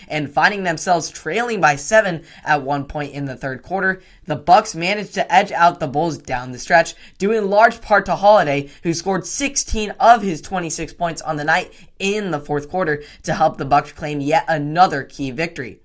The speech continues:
Milwaukee has now won five out of their last, uh, four out of their last five games with victories over the Sixers, Heat, and now the Bulls. Those are some elite victories and prove that Milwaukee is still one, definitely one of those ten,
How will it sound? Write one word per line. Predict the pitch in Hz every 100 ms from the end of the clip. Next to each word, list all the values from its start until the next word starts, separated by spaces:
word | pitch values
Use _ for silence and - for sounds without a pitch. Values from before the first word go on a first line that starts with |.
| _ _ _ _ _ _ -
Milwaukee | 170 165 165 170 190 175
has | 143 143
now | 156 175
won | 170 151 -
five | 160 196 208 - -
out | 190
of | 196
their | 202
last, | 190 190 190 - -
uh, | 165 156 139
four | 196 226 160
out | 160
of | 151
their | 156
last | 151 151 -
five | - 175 190 143 - - -
games | 170 196 160 143
with | 156 135
victories | 139 180 185 170 -
over | 165 180 185
the | 151
Sixers, | 180 - 196 233 226 220 - -
Heat, | - 220 -
and | 151 143
now | 147 196 208
the | 156
Bulls. | - 202 151 110 - _ _ _
Those | 135 175 185
are | 156 156
some | 165 135
elite | 123 120 175 208
victories | 156 175 202 190
and | 147 226 -
prove | 160 202 165
that | 147
Milwaukee | 143 131 135 190 - 131
is | 120
still | - 196 202 160
one, | 147 190 180 - _
definitely | 156 160 190 180 160
one | 143 151
of | 147
those | 147 147
ten, | - 165 147 123